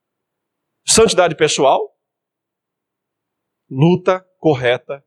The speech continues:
contra o pecado. Santidade corporativa, santidade eclesiástica,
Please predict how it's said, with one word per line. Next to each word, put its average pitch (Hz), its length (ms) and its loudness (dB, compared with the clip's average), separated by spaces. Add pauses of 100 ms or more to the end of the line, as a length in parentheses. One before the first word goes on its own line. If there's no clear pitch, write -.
(100)
contra 120 440 -4
o 185 120 -20
pecado. 131 400 -6 (1160)
Santidade 269 840 0
corporativa, 240 1000 -2
santidade 247 640 -2
eclesiástica, 220 1300 -2